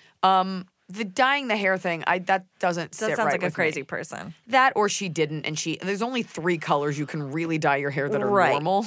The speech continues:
Speaker 2: And that it had nothing to do with an ex. 'Cause he even says, like, all his exes look different. So what, a girl dyed her, their hair and he's like, "Are you trying to be like Rebecca?"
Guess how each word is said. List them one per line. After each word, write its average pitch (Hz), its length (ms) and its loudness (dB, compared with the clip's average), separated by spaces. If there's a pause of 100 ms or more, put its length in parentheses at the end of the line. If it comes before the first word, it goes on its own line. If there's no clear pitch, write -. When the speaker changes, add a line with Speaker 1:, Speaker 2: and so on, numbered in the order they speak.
Speaker 2:
And 226 120 2
that 226 100 4
it 226 60 4
had 240 200 2
nothing 202 440 0
to 185 80 0
do 180 180 0
with 170 160 0
an 165 80 0
ex. 127 320 2
'Cause 247 140 -2
he 311 80 -2
even 294 160 -4
says, 277 200 0
like, 226 120 -2
all 208 180 4
his 214 100 -2
exes 196 360 -2
look 175 280 -2
different. 165 680 -4
So - 180 -2
what, 196 220 4
a 185 40 2
girl 185 220 0
dyed 175 280 2
her, 156 220 2
their 175 180 -2
hair 180 260 0
and 165 100 -4
he's 160 160 -8
like, 139 380 -4 (200)
"Are 175 60 -12
you 185 160 -14
trying 202 300 -6
to 170 80 -6
be 165 180 -8
like 156 400 -6 (400)
Rebecca?" 170 540 -8